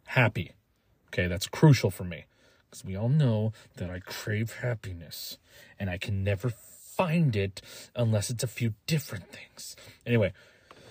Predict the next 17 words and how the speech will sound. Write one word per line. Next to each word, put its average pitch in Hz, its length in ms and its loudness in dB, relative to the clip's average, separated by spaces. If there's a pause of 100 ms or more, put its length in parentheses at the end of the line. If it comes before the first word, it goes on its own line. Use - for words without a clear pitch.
(120)
<sighs> - 580 -6
so - 140 -2
my 131 80 8
son's 170 280 8
birthday, 104 420 6 (560)
um, 113 640 4 (1600)
my 135 100 6
parents 196 360 6
mistook 160 480 6
what 139 140 2
time 131 240 4
they 127 80 8
were 120 100 4
supposed 107 260 -6
to 110 60 -8
be 95 220 -6
there. - 280 -12